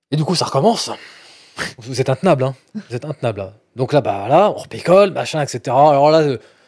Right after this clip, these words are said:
c'est n'importe quoi, hein, là, les flashs que vous avez, hein. Là, vous êtes en train d'écraser les gens avec votre camion et tout, en klaxonnant. Euh, vous, vous faites éjecter du camion, vous errez dans les bois, machin. Trou noir. On se réveille le petit, au petit matin, ça recommence. Une carte encore dans la poche.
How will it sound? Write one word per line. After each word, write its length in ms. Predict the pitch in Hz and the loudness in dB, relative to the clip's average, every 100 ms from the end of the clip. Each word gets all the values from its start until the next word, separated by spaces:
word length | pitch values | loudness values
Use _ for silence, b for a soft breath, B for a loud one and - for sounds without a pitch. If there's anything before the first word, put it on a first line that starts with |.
| b | b
c'est 120 | - 156 | -8 -4
n'importe 280 | 165 151 151 | -2 -2 -2
quoi, 160 | 131 | -2
hein, 40 | 113 | -2
là, 120 | 113 | -4
les 100 | 120 | -6
flashs 200 | - 120 | -8 -10
que 80 | 131 | -8
vous 120 | 117 | -6
avez, 140 | 107 | -6
hein. 120 | 104 | -6
Là, 220 | 120 139 131 | -2 0 0
vous 160 | 127 | 0
êtes 100 | 135 | -2
en 60 | 131 | -2
train 100 | 135 | -4
d'écraser 300 | 135 147 135 | -4 -4 -2
les 60 | |
gens 80 | 123 | -4
avec 100 | 123 | -6
votre 140 | 117 - | -8 -2
camion 440 | 123 131 139 135 | -2 0 -2 -2
et 60 | 120 | -4
tout, 240 | 131 135 | -4 -4
en 40 | 120 | -4
klaxonnant. 800 | - - 127 127 135 135 131 | -6 -4 -2 0 0 0 0
Euh, 40 | 107 B B B B | -4 B B B B
vous, 180 | 120 143 | -6 -6
vous 60 | |
faites 240 | - 139 - | -4 -6 2
éjecter 460 | 175 143 151 - 143 | 2 2 -4 -4 -8
du 140 | 127 | -8
camion, 400 | - 139 139 151 | -4 -2 0 -2
vous 300 | 135 117 117 | -2 -6 -2
errez 240 | 139 139 143 | 2 2 2
dans 160 | 131 | 2
les 180 | 131 131 | 2 0
bois, 380 | 123 135 139 135 | 4 6 6 4
machin. 360 | 123 117 143 147 b _ | 0 -4 -4 -4 b _
Trou 200 | - 175 | -2 0
noir. 380 | 151 131 131 156 _ _ _ _ _ _ _ _ _ _ - | 4 4 4 0 _ _ _ _ _ _ _ _ _ _ -6
On 80 | |
se 100 | 139 | -6
réveille 200 | - 131 | -2 -2
le 60 | 123 | -4
petit, 180 | - 127 | -8 -18
au 80 | 123 | -20
petit 160 | _ | _
matin, 280 | 107 104 120 | -20 -12 -12
ça 120 | - | -10
recommence. 480 | 107 110 107 127 - _ _ | -12 -10 -8 -8 -10 _ _
Une 460 | 143 143 147 151 139 | 0 4 6 4 2
carte 300 | - 139 - | 2 2 0
encore 240 | 123 135 | -2 -2
dans 100 | 120 | -2
la 140 | 104 107 | -4 -8
poche. 360 | 110 113 - | -8 -10 -12